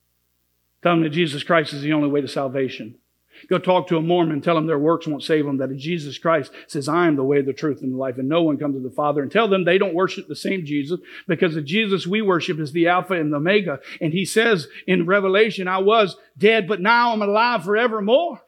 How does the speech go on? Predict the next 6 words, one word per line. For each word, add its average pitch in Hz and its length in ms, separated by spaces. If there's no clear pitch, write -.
<laughs> 175 100
Go 170 60
tell 170 420
the 139 160
Jehovah's 147 380
Witness 139 460